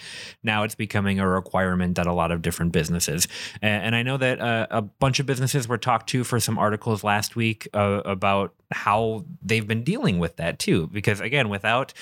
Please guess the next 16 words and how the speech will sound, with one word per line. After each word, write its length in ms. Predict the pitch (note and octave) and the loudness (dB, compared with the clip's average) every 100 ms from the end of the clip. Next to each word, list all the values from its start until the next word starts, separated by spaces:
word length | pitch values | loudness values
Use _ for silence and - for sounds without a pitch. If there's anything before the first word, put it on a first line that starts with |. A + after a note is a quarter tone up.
| - - - | -16 -10 -2
any 180 | B2 A#2 | -2 0
sort 240 | B2+ A2+ | -2 0
of 260 | A2 G#2 G#2 | 0 -2 -6
federal, 680 | - - - A#2+ A2 A2 | -10 -6 2 2 4 0
state, 460 | G2+ - A2 G#2+ G#2+ | 0 -2 2 2 0
or 320 | F#2+ F#2 F2+ F2+ - | 0 0 -2 -6 -4
county 380 | A#2 A2+ G#2+ | 0 2 0
support 580 | F#2+ - F2 - G3+ - | 0 -2 -4 -2 -2 0
behind 460 | G#2+ - F3 F#3 F2+ | -4 -2 0 2 0
them 200 | E2+ F#2 | 0 -2
in 120 | F2+ | -4
terms 260 | F#2 G2+ G2+ | -2 0 0
of 100 | F#2 | 0
a 60 | F2 | -2
mask 360 | A#2 D#3 - | -2 -2 -2
mandate, 460 | F2+ F2 E2 E2 | -2 0 0 -2